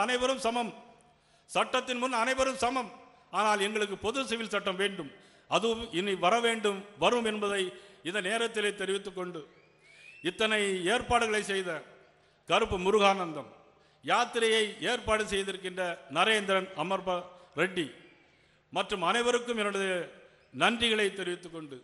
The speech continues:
மதிப்புக்குரிய அண்ணாமலை அவர்கள் ஏற்படுகின்ற இந்த யாத்திரை நூத்தி இருபது நாட்கள் தொடர இருக்கிறது. நூத்தி இருபது நாட்களிலும் நூத்தி இருபது நாடுகளுக்கு செல்வார் நரேந்திர மோடி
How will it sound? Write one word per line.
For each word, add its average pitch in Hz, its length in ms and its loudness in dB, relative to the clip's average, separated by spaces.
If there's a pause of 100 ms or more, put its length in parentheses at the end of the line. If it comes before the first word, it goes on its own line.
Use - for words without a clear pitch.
(760)
மதிப்புக்குரிய 233 640 2
அண்ணாமலை 254 440 2
அவர்கள் 214 260 2
ஏற்படுகின்ற 220 480 -2 (760)
இந்த 196 220 -4 (680)
யாத்திரை 196 540 4 (420)
நூத்தி 226 320 -4
இருபது 202 280 2
நாட்கள் 196 400 0
தொடர 180 160 -2 (100)
இருக்கிறது. 143 340 -16 (840)
நூத்தி 262 440 -2
இருபது 226 260 4 (100)
நாட்களிலும் 233 600 4 (500)
நூத்தி 277 400 -2
இருபது 247 320 2
நாடுகளுக்கு 254 540 6
செல்வார் 214 420 2
நரேந்திர 196 340 -2 (100)
மோடி 170 160 -6